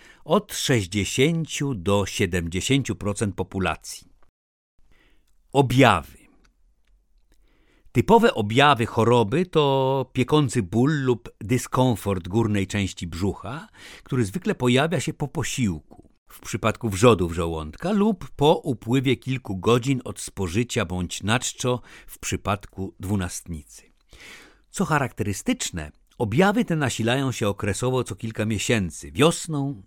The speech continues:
i jesienią. Łączy się to prawdopodobnie ze zmianą trybu życia, diety, a także sezonowym zwiększeniem stosowania leków.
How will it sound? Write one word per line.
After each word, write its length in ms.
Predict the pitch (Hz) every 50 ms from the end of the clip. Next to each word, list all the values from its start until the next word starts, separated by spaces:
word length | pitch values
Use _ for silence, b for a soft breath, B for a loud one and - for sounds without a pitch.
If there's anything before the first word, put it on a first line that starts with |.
| _ _ _
i 140 | 147 151 135
jesienią. 640 | 127 113 - - - 85 78 71 69 65 - - _ _ _ _ _ _ B B B B B B B B B B B B
Łączy 460 | - 107 147 196 226 233 214 - 208
się 140 | - - 143
to 120 | - 131 110
prawdopodobnie 880 | - 113 113 98 107 120 117 117 - 107 107 131 160 160 165 156 123
ze 100 | 120 117
zmianą 440 | 95 104 123 139 147 151 139 135 -
trybu 340 | - 120 127 113 110 104
życia, 460 | 85 78 104 123 135 - - 110 95 82
diety, 580 | 71 80 90 104 117 123 - - 113 107 98
a 60 | 90
także 360 | - - 107 107 87 90 110 95
sezonowym 640 | - 120 104 90 110 104 104 107 110 104 110 101
zwiększeniem 720 | 90 82 - 101 95 92 85 - - 110 101 101 101 92
stosowania 600 | - - - - - - 85 76 85 87 85 85
leków. 540 | 82 82 80 78 - _ - - - - _